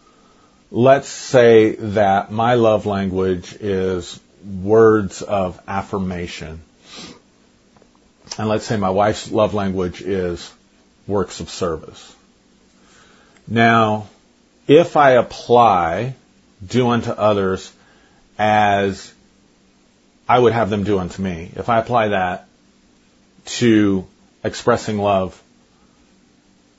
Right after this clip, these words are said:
to someone who has a different love language than I do,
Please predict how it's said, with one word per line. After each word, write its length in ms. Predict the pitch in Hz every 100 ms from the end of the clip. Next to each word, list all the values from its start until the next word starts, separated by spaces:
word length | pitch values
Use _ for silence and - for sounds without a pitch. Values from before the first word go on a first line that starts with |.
| _ _
to 100 | -
someone 300 | - 127 117
who 100 | 107
has 160 | 110 98
a 60 | 98
different 260 | 92 95
love 180 | 101 92
language 360 | 95 90 87 -
than 140 | 90
I 160 | 98 90
do, 180 | -